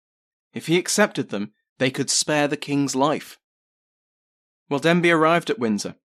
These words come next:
met with his brother-in-law, chatted about family, how are the kids, oh, you've done very well making your cell look nice, is that a new bookshelf, that kind of thing. And then Denbigh slipped out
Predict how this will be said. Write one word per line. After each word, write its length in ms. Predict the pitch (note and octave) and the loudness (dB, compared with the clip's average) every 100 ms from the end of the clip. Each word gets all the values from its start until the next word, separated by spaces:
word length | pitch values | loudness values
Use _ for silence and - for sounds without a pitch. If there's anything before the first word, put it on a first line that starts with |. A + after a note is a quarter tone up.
| _ | _
met 340 | A#2+ C#3+ - | 2 2 0
with 120 | C#3 C3 | -4 -2
his 80 | |
brother-in-law, 720 | C3 C3+ A#2+ A#2 G2 F#2+ - - _ | 0 0 0 -2 -6 -10 -16 -20 _
chatted 260 | - F3 E3 | -6 -4 0
about 220 | D3 A2 | 0 -2
family, 400 | - B2+ G#2+ F2+ | -2 -2 -2 -4
how 160 | D3 G3 | -2 0
are 60 | |
the 40 | E3+ | -2
kids, 460 | - A#2+ G2 - | -4 -6 -6 -4
oh, 300 | G#3+ A3+ C3+ | 0 0 0
you've 260 | A#2 A2+ - | -4 -8 -2
done 220 | C#3 A#2 | 0 2
very 180 | B2+ B2 | 2 2
well 140 | A2+ | 2
making 300 | A2 G#2+ A2+ | 0 -2 -4
your 60 | G#2+ | -4
cell 360 | - A#2 A2 G#2+ | -4 -2 -4 -6
look 140 | A2+ | -6
nice, 340 | E3 G3+ F#3 - - - | 0 2 0 -6 -18 -20
is 80 | - | -14
that 100 | - | -10
a 60 | C3+ | -8
new 180 | - - | -8 -6
bookshelf, 480 | - G3+ - F#3+ F3 | 0 0 0 -2 0
that 160 | C3+ - | -2 -6
kind 180 | G#2 E2 | -6 -12
of 60 | |
thing. 380 | - G#3+ A#2 - _ _ _ _ _ - | -6 -2 -2 -6 _ _ _ _ _ -2
And 100 | C#3 | 4
then 140 | C3+ | 4
Denbigh 340 | B2 C3 D#3+ F3+ | 4 4 2 0
slipped 440 | - - F3+ - | -2 -2 -4 -2
out 320 | G#3 D#3+ - | -2 -2 -6